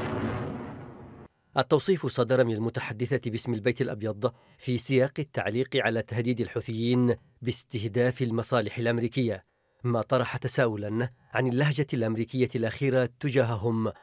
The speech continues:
هل هي مقدمة لتصنيفهم منظمة إرهابية؟ حتى اللحظة تقول واشنطن على لسان متحدثتها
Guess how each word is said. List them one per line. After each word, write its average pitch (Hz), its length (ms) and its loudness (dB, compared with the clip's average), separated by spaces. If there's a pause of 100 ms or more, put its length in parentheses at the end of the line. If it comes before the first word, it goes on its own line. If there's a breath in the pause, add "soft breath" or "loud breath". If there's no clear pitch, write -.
(340 soft breath)
هل 131 120 2
هي 147 200 8
مقدمة 139 680 0
لتصنيفهم 120 1080 0
منظمة 117 580 2
إرهابية؟ 120 580 2 (640 soft breath)
حتى 170 300 0
اللحظة 143 440 4
تقول 135 420 2
واشنطن 123 640 2
على 120 300 2
لسان 120 300 2
متحدثتها 123 960 -2